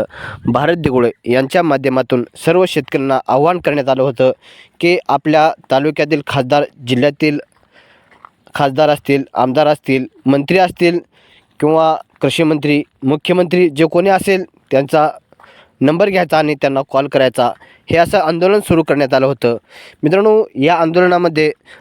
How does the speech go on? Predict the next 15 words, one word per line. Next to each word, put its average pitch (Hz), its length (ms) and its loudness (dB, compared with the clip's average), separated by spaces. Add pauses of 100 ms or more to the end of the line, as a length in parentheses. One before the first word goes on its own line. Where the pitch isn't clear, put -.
(100)
लाखो 151 380 0
शेतकऱ्यांनी 175 420 0
सहभाग 160 420 0
घेतलेला 160 320 0
आहे. 151 160 -2
मित्रांनो, 175 340 0
एक 160 280 -2
लाखापेक्षा 156 560 0 (120)
जास्त 160 320 0
शेतकऱ्यांनी 139 640 -2 (440)
कॉल 160 240 2
केला 147 200 0
आहे, 139 240 0
तो - 240 -6
म्हणजे 156 380 0